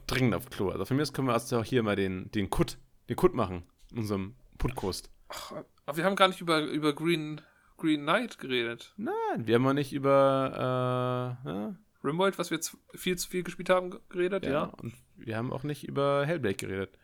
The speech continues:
Speaker 1: Immer noch nicht.
Speaker 2: Ja, ist aber gut, weil ich muss immer noch spielen. <laughs>
Speaker 1: Das ist richtig.
Speaker 2: Ich hab, nächste Woche habe ich nur zwei Tage Arbeit aus irgendeinem Grund.
Speaker 1: Ja, noch. Und da, da
Speaker 2: Das
Speaker 1: ruft dich
Speaker 2: heißt
Speaker 1: wieder irgendwer an und sagt so, „Äh, Johannes, kannst du einspringen?“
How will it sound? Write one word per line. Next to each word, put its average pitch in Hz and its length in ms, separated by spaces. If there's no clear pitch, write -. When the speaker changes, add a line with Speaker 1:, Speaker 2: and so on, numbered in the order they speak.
Speaker 1:
Immer 110 160
noch 101 120
nicht. 104 160
Speaker 2:
Ja, 139 140
ist 143 140
aber 170 140
gut, 208 160
weil 151 100
ich 151 80
muss 175 140
immer 196 80
noch 190 80
spielen. - 220
<laughs> - 180
Speaker 1:
Das 170 160
ist - 80
richtig. 107 340
Speaker 2:
Ich - 140
hab, - 220
nächste 196 460
Woche 135 340
habe 165 300
ich 175 140
nur 165 120
zwei 196 260
Tage 180 360
Arbeit 156 280
aus - 100
irgendeinem 135 320
Grund. 123 300
Speaker 1:
Ja, 92 160
noch. 127 360
Und 113 140
da, 107 60
da - 120
Speaker 2:
Das 131 100
Speaker 1:
ruft 139 80
dich 170 60
Speaker 2:
heißt 170 100
Speaker 1:
wieder 127 100
irgendwer 123 220
an 143 80
und 147 60
sagt 135 120
so, - 120
„Äh, 392 260
Johannes, 339 260
kannst 311 140
du 285 40
einspringen?“ 381 480